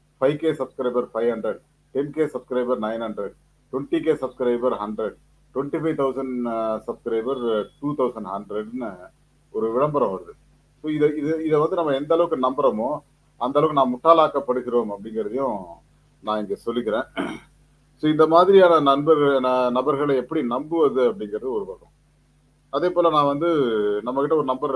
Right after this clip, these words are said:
அஜித்னு ஒரு நண்பர் இருக்காரு. அவரு வந்து அந்த மாதிரி அவரும் பண்ணி கொடுக்குறாரு.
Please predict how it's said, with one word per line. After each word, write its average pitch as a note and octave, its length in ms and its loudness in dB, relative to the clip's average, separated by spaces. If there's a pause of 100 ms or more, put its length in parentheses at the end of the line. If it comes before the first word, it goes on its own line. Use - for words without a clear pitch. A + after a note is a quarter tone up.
அஜித்னு C3+ 540 -4
ஒரு A#2+ 120 -2
நண்பர் A2 340 -2
இருக்காரு. F#2 260 -8
அவரு D3 320 2
வந்து A#2+ 240 -2 (1000)
அந்த B2+ 140 0
மாதிரி D#3 160 6
அவரும் D#3 220 4
பண்ணி C#3+ 180 0
கொடுக்குறாரு. G#2 380 -2